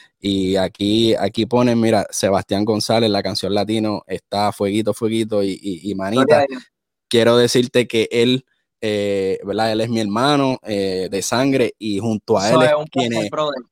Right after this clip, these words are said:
Speaker 1: quienes hacemos los video reacciones. So, este, estuvimos este servidor y Sebastián González haciéndote, ¿verdad? El video reacción de, de, de Latino. Él es la persona que siempre me acompaña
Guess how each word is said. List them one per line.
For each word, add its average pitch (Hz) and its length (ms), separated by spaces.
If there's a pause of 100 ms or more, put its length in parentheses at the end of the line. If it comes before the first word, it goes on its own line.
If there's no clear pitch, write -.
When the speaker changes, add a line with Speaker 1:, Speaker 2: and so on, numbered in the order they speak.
(600)
Speaker 1:
quienes 117 280 (120)
hacemos 117 440
los 117 140
video 117 220
reacciones. 120 500
So, 107 340
este, 104 460
estuvimos 110 480
este 123 220
servidor 123 560
y 117 100
Sebastián 117 400
González 110 400
haciéndote, 107 540
¿verdad? 110 360
El 110 200
video 101 260
reacción 107 540
de, 98 420
de, 98 300
de 98 160
Latino. 123 460
Él 107 120
es 117 140
la 110 120
persona 110 400
que 107 120
siempre 104 280
me 98 120
acompaña 120 600